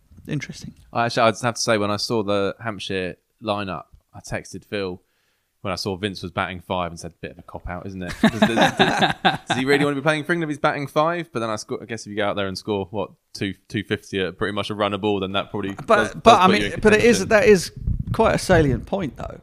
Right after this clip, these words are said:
Speaker 1: I mean, you know, you, you're captain of the team, senior player in the side.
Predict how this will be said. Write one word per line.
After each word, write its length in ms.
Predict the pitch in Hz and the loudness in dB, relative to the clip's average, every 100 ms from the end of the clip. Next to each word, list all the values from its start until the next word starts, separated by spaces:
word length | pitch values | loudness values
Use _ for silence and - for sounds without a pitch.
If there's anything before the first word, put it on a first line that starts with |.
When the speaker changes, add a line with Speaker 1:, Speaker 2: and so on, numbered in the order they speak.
| _ - | _ -6
Speaker 1:
I 100 | 131 | -2
mean, 180 | 139 | 0
you 100 | 147 | 0
know, 80 | 123 | -2
you, 200 | 120 131 - | -4 -10 -4
you're 160 | 147 | -4
captain 480 | - 185 - 165 135 | -2 -2 -2 0 0
of 60 | 123 | 0
the 80 | |
team, 480 | 110 139 110 113 - _ _ _ _ _ _ - _ - | -2 -2 -2 -4 -10 _ _ _ _ _ _ -20 _ -12
senior 420 | - 175 151 127 | 0 4 4 2
player 400 | - 151 143 123 | 0 0 2 0
in 120 | 117 | -2
the 60 | 110 | -8
side. 500 | - 147 110 101 | -2 0 0 -6